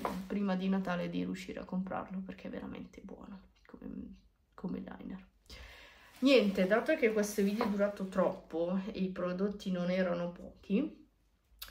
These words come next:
io vi aspetto sul mio Instagram, mi raccomando, che potevo, possiamo anche parlarci in privato, scambiarci, eh, le cose, ad esempio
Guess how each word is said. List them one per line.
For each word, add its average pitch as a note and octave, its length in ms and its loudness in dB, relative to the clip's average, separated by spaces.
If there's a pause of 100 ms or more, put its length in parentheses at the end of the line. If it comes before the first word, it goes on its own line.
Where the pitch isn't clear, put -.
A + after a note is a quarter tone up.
(680)
io C4 280 4
vi B3+ 80 4
aspetto F3 840 0
sul D#4+ 340 0
mio A#3 180 6
Instagram, C#4 920 6
mi A3 120 2
raccomando, - 1000 -2
che F#3 140 -6
potevo, F#3 520 -2
possiamo F#3+ 440 2
anche F#3+ 180 4
parlarci F#3+ 580 0
in F3+ 120 -2
privato, D4+ 680 2 (300)
scambiarci, F#3+ 1200 2 (800)
eh, F3+ 260 2
le F#3 140 0
cose, F#3+ 460 8
ad F3 80 -2
esempio F3+ 920 2